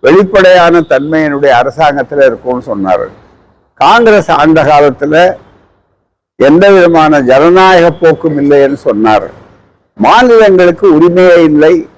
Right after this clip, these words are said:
என்னையே குறி வைத்திருக்கிறார்கள். குஜராத் முதலம-, முதலமைச்சராக இருந்த காலத்துல என்னுடைய பிணத்தின் மீது தான் ஜி எஸ் டி வர வேண்டும் என்று சொன்னார்.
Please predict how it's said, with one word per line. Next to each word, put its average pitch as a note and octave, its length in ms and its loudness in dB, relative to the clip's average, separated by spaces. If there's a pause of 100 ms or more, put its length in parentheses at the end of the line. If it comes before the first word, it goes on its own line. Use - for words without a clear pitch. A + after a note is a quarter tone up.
(460)
என்னையே F#3+ 500 2
குறி F#3+ 240 0
வைத்திருக்கிறார்கள். D#3+ 1000 0 (120)
குஜராத் F3 460 0 (120)
முதலம-, D3+ 680 2
முதலமைச்சராக C#3+ 680 0
இருந்த C3 260 0
காலத்துல B2+ 640 0 (840)
என்னுடைய D#3 400 2
பிணத்தின் F#3+ 560 -2
மீது F#3 260 2
தான் F#3 300 0
ஜி F#3 300 2
எஸ் F#3 180 -2
டி F3+ 100 0
வர C#3+ 240 2
வேண்டும் C#3+ 360 0
என்று C#3 140 -4
சொன்னார். A2+ 480 -2